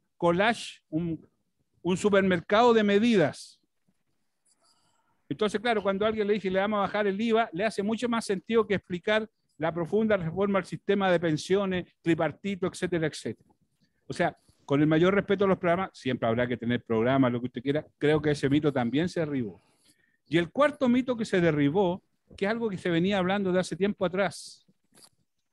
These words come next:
es que parece esta cosa de, de que las reformas hay que hacerlas con gradualidad, con templanza, con mesura, con diálogo, con acuerdo,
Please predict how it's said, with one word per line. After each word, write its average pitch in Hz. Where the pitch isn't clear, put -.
es 185
que 202
parece 202
esta 196
cosa 214
de, 180
de 156
que 170
las 165
reformas 202
hay 185
que 175
hacerlas 185
con 160
gradualidad, 156
con 151
templanza, 160
con 151
mesura, 160
con 160
diálogo, 165
con 156
acuerdo, 185